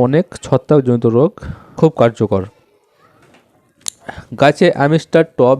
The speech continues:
ব্যবহারের নিয়ম। বিভিন্ন গাছ ও রোগ অনুযায়ী এটি ব্যবহার করতে হবে, তবে আমি একটা নির্দিষ্ট কোনো নিয়ম বলবো না, তবে আপনার কোন গাছে কী রোগ সেই অনুযায়ী কিন্তু আপনাকে এই হ্যামস্টার টপ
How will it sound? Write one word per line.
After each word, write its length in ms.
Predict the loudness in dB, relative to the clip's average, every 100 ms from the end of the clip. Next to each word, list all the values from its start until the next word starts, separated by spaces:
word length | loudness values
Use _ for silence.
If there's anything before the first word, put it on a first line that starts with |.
| 0
ব্যবহারের 480 | -2 0 -2 -2 -4
নিয়ম। 220 | -2 -4 -6 _ _ _ _ -20 -20 -18 -4 0
বিভিন্ন 280 | 0 2 0
গাছ 380 | 2 2 2 0 -4 -2
ও 100 | 2 4 4
রোগ 140 | 2 0
অনুযায়ী 420 | -2 0 0 0 0 -2
এটি 120 | -2 0
ব্যবহার 280 | 0 2 0
করতে 320 | 2 0 2 0
হবে, 200 | 0 -2 -6 _
তবে 280 | -2 0 2 0 0
আমি 260 | -2 0 0 0
একটা 280 | -2 -2 0 -2 -8 -20 -20 -8
নির্দিষ্ট 440 | -2 0 0 -2 0
কোনো 180 | 2 4 2
নিয়ম 180 | 0 0 0
বলবো 220 | 2 2
না, 120 | 2 0 0
তবে 180 | 0 2 0
আপনার 280 | 0 2 2 2 -2
কোন 120 | -2 0
গাছে 200 | 0 0 -2
কী 140 | 0 2 4
রোগ 120 | 2 -2 -8
সেই 180 | 0 2 4
অনুযায়ী 340 | 2 4 4 2
কিন্তু 260 | 0 -2 2 2
আপনাকে 380 | 2 -2 0 -2 -2 -12 -20 -20 -20 -20 -20 -20 -20 -20 -20 -20 -20 -6 -2
এই 60 | 2
হ্যামস্টার 420 | 4 2 4 0 2 2
টপ 220 | 2